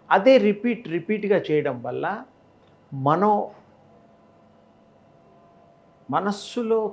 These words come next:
కేంద్రీకృతమైనటువంటి ఆ ముద్ర, భగవంతుడి ముద్ర, రాముడు కావచ్చు, కృష్ణుడు కావచ్చు, అమ్మవారు కావచ్చు,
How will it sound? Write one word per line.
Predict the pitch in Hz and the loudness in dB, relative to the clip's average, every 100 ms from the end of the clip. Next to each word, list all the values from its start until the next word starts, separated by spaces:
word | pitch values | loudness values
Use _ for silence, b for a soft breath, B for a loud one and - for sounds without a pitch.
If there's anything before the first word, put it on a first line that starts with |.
| 214 | -4
కేంద్రీకృతమైనటువంటి | 170 185 202 214 202 - 175 - 156 147 139 135 - 135 131 175 220 240 _ _ _ _ _ _ _ - | -4 -4 -4 -4 -8 -10 -8 -6 -6 -6 -8 -12 -12 -14 -12 -10 -10 -14 _ _ _ _ _ _ _ -6
ఆ | 143 | -4
ముద్ర, | 135 135 131 151 135 117 | -4 -4 -2 0 0 0
భగవంతుడి | 131 180 208 202 151 | 0 2 2 0 -2
ముద్ర, | 143 123 131 - - _ _ _ - | -6 -4 -4 -4 -10 _ _ _ -2
రాముడు | 151 135 131 | 0 2 -2
కావచ్చు, | 139 135 127 - 147 | -2 -2 -2 -10 -12
కృష్ణుడు | 160 - 175 | -10 -10 -8
కావచ్చు, | 156 151 147 - 160 | -4 -2 -4 -6 -6
అమ్మవారు | 143 147 147 | -4 -6 -8
కావచ్చు, | 151 156 160 160 - | -8 -10 -12 -16 -20